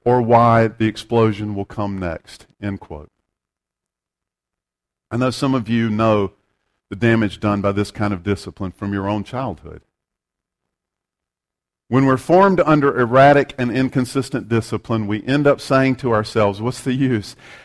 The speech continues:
How can I hope being good is any better than being bad?" And so the spirit of moral hope is broken, and in its place comes calculated, deceitful,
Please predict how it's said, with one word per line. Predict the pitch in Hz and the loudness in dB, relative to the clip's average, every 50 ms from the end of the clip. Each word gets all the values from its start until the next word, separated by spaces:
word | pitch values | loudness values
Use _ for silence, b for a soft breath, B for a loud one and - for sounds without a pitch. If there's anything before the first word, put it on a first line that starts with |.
| B B | B B
How | 120 127 151 | 2 2 2
can | - 311 302 147 | 4 2 2 2
I | 143 | 2
hope | 139 135 143 135 135 - - | 2 2 4 4 4 2 2
being | - 123 123 120 113 104 | 0 0 0 0 0 0
good | 120 131 127 120 | 2 2 4 4
is | 113 107 117 | 2 0 0
any | 123 120 120 | 0 0 -2
better | 113 104 131 135 127 107 98 95 95 | 0 2 2 2 4 2 0 -2 -2
than | 101 104 101 | -4 -4 -4
being | 92 113 107 104 92 | -2 -2 -2 -2 -2
bad?" | 90 - 113 110 101 90 78 80 80 85 | -2 -2 0 0 0 -2 -4 -6 -8 -8
And | 98 98 101 107 104 - | -8 -8 -8 -8 -8 -12
so | - - - 123 117 113 113 104 b b b b | -14 -8 -2 0 2 2 2 0 b b b b
the | 120 | -8
spirit | 117 - - - 151 156 160 156 139 - | -8 -8 -4 0 2 2 4 2 2 0
of | 123 104 110 | -2 -4 -2
moral | 127 127 131 127 123 123 | 0 2 2 2 0 0
hope | 113 - 143 135 127 104 - _ - | -2 -4 -2 -2 -2 -4 -6 _ -12
is | 110 95 | -12 -12
broken, | 90 85 110 107 104 101 - - 92 85 82 80 - _ _ _ _ _ _ _ _ - | -8 -4 -2 -2 -2 -2 -4 -6 -8 -10 -10 -10 -16 _ _ _ _ _ _ _ _ -4
and | - 123 123 123 | 0 0 0 0
in | 120 - 127 123 | 0 0 0 -2
its | 120 110 - | -2 -4 -6
place | - - 143 135 131 127 - - | -6 0 4 4 4 4 2 -2
comes | - 117 113 107 - - | -4 -4 -4 -4 -4 -4
calculated, | - 127 120 120 117 - 120 113 110 110 107 104 104 98 92 | -4 -2 -2 -2 -2 -2 -2 0 2 2 2 0 -2 -4 -8
deceitful, | 101 98 - - 123 117 110 98 _ - 104 104 98 | -10 -12 -8 -4 -4 -4 -4 -4 _ -8 -6 -6 -6